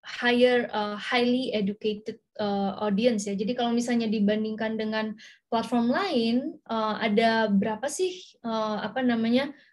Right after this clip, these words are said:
member dari LinkedIn ini yang mem-, memiliki university degree? Ternyata kalau misalnya di compare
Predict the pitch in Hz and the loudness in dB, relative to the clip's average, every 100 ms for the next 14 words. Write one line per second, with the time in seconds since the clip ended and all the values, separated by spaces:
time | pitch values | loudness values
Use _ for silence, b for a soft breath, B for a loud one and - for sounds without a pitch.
0 | - 233 226 220 214 214 214 214 214 208 | -4 0 2 2 2 0 0 -2 -4 -4
1 | 214 220 247 285 226 214 214 220 214 208 | -4 -2 0 0 0 0 -2 0 0 0
2 | 208 - 269 233 214 208 202 220 220 208 | -2 -2 2 2 2 -2 -4 -6 -2 0
3 | 254 214 214 214 233 226 302 349 294 233 | 0 -2 -4 -4 -4 -2 -2 -4 0 2
4 | 226 220 240 226 220 202 214 214 220 208 | 2 2 2 2 2 2 2 -2 -2 -2
5 | 202 311 415 | 0 -2 -4